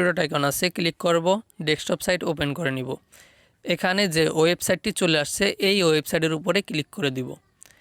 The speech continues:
ক্লিক করার পরে ওয়েবসাইটটি কিন্তু ওপেন হয়ে যাবে। এখানে দেখেন প্লাস আইকন আছে, ক্লিক করব, সাইন আপে ক্লিক করব। আপনার ফোনে যে Gmail অ্যাকাউন্টটি আছে সেটি দিয়ে কিন্তু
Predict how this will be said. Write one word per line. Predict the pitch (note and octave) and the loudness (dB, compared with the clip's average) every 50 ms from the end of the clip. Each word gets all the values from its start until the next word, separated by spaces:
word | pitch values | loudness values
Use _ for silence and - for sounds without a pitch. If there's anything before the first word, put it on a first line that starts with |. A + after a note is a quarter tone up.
| _ - - - _ _ _ - | _ -20 -20 -20 _ _ _ -6
ক্লিক | - G3 G3+ A3+ - - | -2 0 0 0 0 0
করার | F3 D#3+ D3+ D3+ - | 0 2 2 0 2
পরে | D#3 D#3 E3+ F3+ - | 2 2 2 2 2
ওয়েবসাইটটি | - E3+ E3+ E3+ - - F#3+ F3 - B3+ F#3 F#3+ | 2 2 2 2 0 -2 -2 -2 -2 -2 -2 -2
কিন্তু | F#3 - - E3 D#3 D#3 | -2 0 0 0 0 0
ওপেন | D3 - D#3 D3 C#3+ | 0 0 -2 0 0
হয়ে | C#3+ C#3 C3+ C3 C3+ | 0 0 0 0 -2
যাবে। | B2+ B2 C3+ C#3 D#3 - _ - - | -4 -4 -4 -6 -8 -12 _ -8 -6
এখানে | F3 - G3 F#3 F3+ E3 | -4 -2 0 0 0 -2
দেখেন | D#3 D#3 F3 E3+ - | -2 0 -2 -2 0
প্লাস | - E3+ E3 D#3+ - | 0 0 0 0 -2
আইকন | F#3+ - - D#3+ D3+ | -4 -4 -2 -2 -2
আছে, | D3+ - G3+ G#3+ - - | -2 -2 -4 -6 -4 -2
ক্লিক | F3 E3 - - - | -2 -2 -2 -4 -4
করব, | F#3+ F#3 F3 F3 F#3+ A3 - _ _ - _ _ - - - | -2 -2 0 2 0 0 -2 _ _ -20 _ _ -14 -8 -4
সাইন | - G3 F3 E3 D#3 | -2 0 0 2 0
আপে | D3+ C#3+ D#3 - | 0 -2 -4 -4
ক্লিক | - F3+ D3+ - - - | -4 -4 -6 -4 -4 -2
করব। | D3 C3+ C3 C3+ C3 - _ _ - - - - - _ _ _ _ _ - - E3+ | -2 -2 0 -2 -6 -8 _ _ -20 -20 -20 -20 -20 _ _ _ _ _ -8 -4 -4
আপনার | D#3+ - - G#3 G#3 - | -4 0 0 0 0 0
ফোনে | - F#3+ F3 E3+ F3 E3+ D3+ D3+ | 0 0 2 4 4 2 2 2
যে | D#3 D3+ C#3+ C3 | 0 0 0 -2
Gmail | D#3+ D#3+ D#3+ E3 D#3+ D#3 | -2 0 0 0 0 0
অ্যাকাউন্টটি | D3+ - - D3+ D3+ D#3 D#3+ D3+ - F3+ E3+ C#3+ | -2 -2 0 0 0 0 0 -2 -2 0 2 2
আছে | C#3 - - E3+ G3 C#4 C#4 - | 2 0 0 0 0 -2 -2 -4
সেটি | - F#3 E3 D#3+ F3+ E3 | -2 -2 0 0 0 0
দিয়ে | D#3+ E3+ D#3+ F3+ | 0 -2 -2 -2
কিন্তু | D#3 D3 F#3+ | -2 0 0